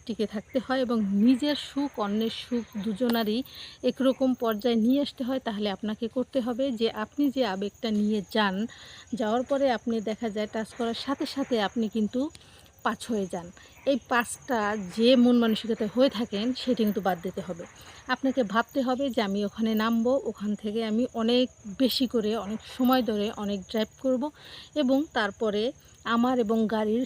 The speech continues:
মানে ড্রাইভার এবং গাড়ি দুজনেরই একই সময় আসলে অনেক সুন্দরভাবে একটা পরিসমাপ্তিমূলক একটা পরিবেশ তৈরি হবে। তখন কিন্তু দেখা যাবে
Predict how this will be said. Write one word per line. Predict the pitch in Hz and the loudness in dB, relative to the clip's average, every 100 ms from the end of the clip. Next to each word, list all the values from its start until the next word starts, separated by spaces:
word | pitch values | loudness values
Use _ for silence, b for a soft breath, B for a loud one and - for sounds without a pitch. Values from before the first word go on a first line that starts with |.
| - B B | -4 B B
মানে | 226 202 | -2 -2
ড্রাইভার | 175 220 254 262 269 | 0 2 2 2 2
এবং | 240 208 | 2 0
গাড়ি | 196 196 214 214 | 0 0 -2 -2
দুজনেরই | 240 214 269 233 208 240 254 | -2 2 4 4 0 -6 -2
একই | 240 - 269 - | -2 2 0 0
সময় | 214 196 247 B B B B | -2 -2 -4 B B B B
আসলে | 214 - 226 214 - | -10 -4 -2 -2 -2
অনেক | 220 247 - | -2 -2 -4
সুন্দরভাবে | - - 277 285 294 226 190 180 233 302 b b b | -10 2 6 6 4 0 -2 0 -2 -2 b b b
একটা | 226 - 240 - | -8 0 -2 2
পরিসমাপ্তিমূলক | 269 285 - 277 269 - 247 220 202 208 240 | 2 2 0 0 0 -2 -2 0 0 0 -2
একটা | 220 - 226 | -6 -6 -6
পরিবেশ | 233 214 208 202 - | -2 0 0 -4 -4
তৈরি | 208 190 | -4 -4
হবে। | 190 170 180 B B B - | -8 -8 -10 B B B -4
তখন | 269 277 294 | -2 4 6
কিন্তু | 285 269 | 6 4
দেখা | 240 214 247 | 2 0 0
যাবে | 220 208 | 0 2